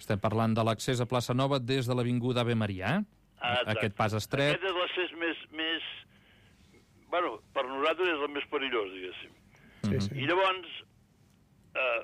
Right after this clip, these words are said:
Speaker 2: bueno, suposo que ara, eh, l'altre dia en vareu parlar, que en vares parlar, i suposo que sí que tindreu una idea més forta. Es tracta de les ruïnes d'Empúries, que això, tota la vida,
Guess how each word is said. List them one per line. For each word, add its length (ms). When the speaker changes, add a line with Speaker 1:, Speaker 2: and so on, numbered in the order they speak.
Speaker 2:
bueno, 300
suposo 360
que 100
ara, 140
eh, 640
l'altre 200
dia 80
en 60
vareu 220
parlar, 440
que 120
en 60
vares 260
parlar, 560
i 100
suposo 400
que 100
sí 140
que 100
tindreu 340
una 160
idea 320
més 200
forta. 480
Es 120
tracta 300
de 200
les 160
ruïnes 300
d'Empúries, 580
que 80
això, 220
tota 180
la 80
vida, 480